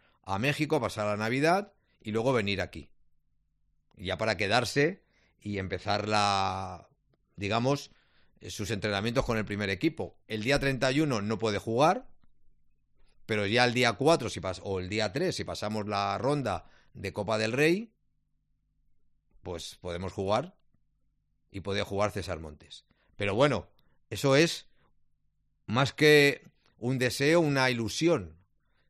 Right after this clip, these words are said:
que se produzca esta situación. Por lo tanto, vamos a ver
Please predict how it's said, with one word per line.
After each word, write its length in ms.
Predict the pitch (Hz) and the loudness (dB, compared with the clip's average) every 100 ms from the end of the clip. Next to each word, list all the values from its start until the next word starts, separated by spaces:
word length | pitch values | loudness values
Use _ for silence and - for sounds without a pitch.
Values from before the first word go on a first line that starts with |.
| - | -8
que 100 | 107 | -6
se 120 | 92 | -4
produzca 360 | 104 107 107 107 | -2 -2 -2 -4
esta 160 | 107 | -4
situación. 440 | 101 92 87 98 82 | -6 -6 -6 -6 -6
Por 120 | 95 | -6
lo 60 | |
tanto, 260 | 95 123 135 | -6 -2 -2
vamos 340 | 113 123 120 | 0 0 0
a 60 | 127 | 0
ver 320 | 139 151 190 | 2 2 0